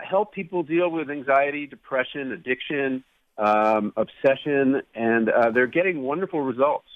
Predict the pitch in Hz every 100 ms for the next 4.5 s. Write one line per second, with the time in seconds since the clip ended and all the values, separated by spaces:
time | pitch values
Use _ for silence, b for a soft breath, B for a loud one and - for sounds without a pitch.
0 | - 101 101 101 104 98 117 - 120 117
1 | 135 131 139 135 - 131 - 131 135 131
2 | - 123 123 120 117 - 131 123 90 -
3 | 98 - 104 101 _ _ _ - - 214
4 | 226 123 101 98